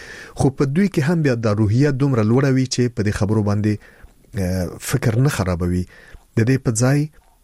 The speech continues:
اه، هغو مثبتو ټکو ته یا مثبتو کمپلیمنټونو یا تعریفونو، ستاینو ته ګوري.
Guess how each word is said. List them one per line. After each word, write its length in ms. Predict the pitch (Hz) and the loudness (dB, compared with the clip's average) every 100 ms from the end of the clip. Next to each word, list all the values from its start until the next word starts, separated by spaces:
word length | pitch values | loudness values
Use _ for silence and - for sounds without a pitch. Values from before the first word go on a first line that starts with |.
| _ 92 | _ -10
اه، 240 | - 110 | -4 -2
هغو 240 | 98 101 | 2 2
مثبتو 560 | 101 104 - 131 165 131 | 2 0 0 0 0 0
ټکو 280 | - - 113 | -2 -2 -2
ته 160 | - | 0
یا 160 | 104 95 | 0 2
مثبتو 600 | 95 95 110 131 131 120 | 0 -2 0 -2 0 -2
کمپلیمنټونو 920 | - 98 101 92 95 90 123 113 107 | 0 -2 0 0 0 0 0 2 2
یا 180 | 98 92 | 2 -2
تعریفونو، 600 | - 90 92 - 120 101 | -2 -2 0 0 0 0
ستاینو 480 | - 95 120 143 101 | -2 0 2 2 0
ته 120 | 92 | -4
ګوري. 280 | 87 90 | -2 -4